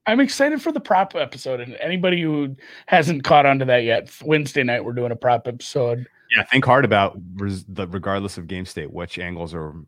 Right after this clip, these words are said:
Speaker 2: are viable, 'cause that's the important one. That's the important
Speaker 1: That
Speaker 2: way to talk.
Speaker 1: is the
Speaker 2: Yeah.
Speaker 1: biggest part, because if you think about how this game state goes, you look at a prop and say, "Oh, this tight end's yardage." And you say, "Well, if, if the game goes this way, it's dead. If the game goes this other way,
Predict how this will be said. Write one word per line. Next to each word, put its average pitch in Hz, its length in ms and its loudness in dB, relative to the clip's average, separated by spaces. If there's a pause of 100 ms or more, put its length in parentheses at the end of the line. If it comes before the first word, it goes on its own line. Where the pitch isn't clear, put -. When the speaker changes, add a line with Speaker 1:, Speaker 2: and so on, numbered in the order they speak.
Speaker 2:
are 82 140 -8
viable, 82 400 -8 (280)
'cause 85 220 -6
that's 87 260 -6
the 98 100 -6
important 80 420 -8
one. - 180 -18 (260)
That's 92 220 -2
the 107 80 -2
important 165 300 2
Speaker 1:
That - 20 -10
Speaker 2:
way 76 80 -8
to 78 80 -10
talk. - 140 -14 (320)
Speaker 1:
is 170 280 2
the 190 120 4
Speaker 2:
Yeah. 151 120 4
Speaker 1:
biggest 202 420 4
part, 226 340 4
because 139 520 0 (440)
if 123 160 -10
you 196 160 2
think 233 320 2
about 202 180 4
how 160 160 2
this 175 180 -2
game 196 280 -4
state 127 300 -2
goes, 113 340 -4
you 135 80 -10
look 202 200 2
at 156 80 0
a - 20 -6
prop 123 360 -2
and 113 140 -10
say, 117 180 -8
"Oh, 202 220 4
this 190 180 -2
tight 185 220 2
end's 151 460 -4
yardage." 113 520 -2 (540)
And 156 80 -8
you 139 40 -8
say, 165 180 -2
"Well, 214 300 6
if, 190 200 -2
if - 140 -8
the 156 80 -10
game 190 240 2
goes 170 240 2
this 214 220 2
way, 120 160 -2
it's 120 180 -10
dead. 107 520 0
If 143 140 -8
the 156 80 -6
game 170 260 -2
goes 151 220 0
this 139 160 -6
other 185 180 4
way, 120 300 0